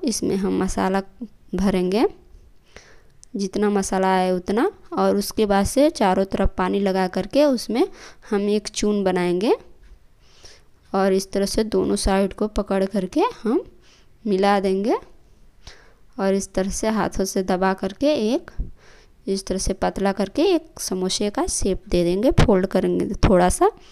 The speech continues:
तो देखिए, हमारा दूसरा समोसा भी बन के रेडी हो गया है। इसी तरह से हमने सभी समोसे बना करके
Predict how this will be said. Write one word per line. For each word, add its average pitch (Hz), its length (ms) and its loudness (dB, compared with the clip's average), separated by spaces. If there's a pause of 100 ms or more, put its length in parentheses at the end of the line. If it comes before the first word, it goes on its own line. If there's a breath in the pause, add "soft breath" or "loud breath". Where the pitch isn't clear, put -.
(540 loud breath)
तो 208 120 4
देखिए, 208 360 2
हमारा 226 340 2
दूसरा 190 320 0
समोसा 196 440 0
भी 208 160 2
बन 196 200 2
के 202 160 0
रेडी 196 280 2
हो 190 160 2
गया 190 160 2
है। 240 140 0 (400 loud breath)
इसी 233 260 0
तरह 208 240 2
से 208 180 -2
हमने 226 340 0
सभी 214 320 0
समोसे 202 520 -2
बना 190 260 0
करके 214 360 -2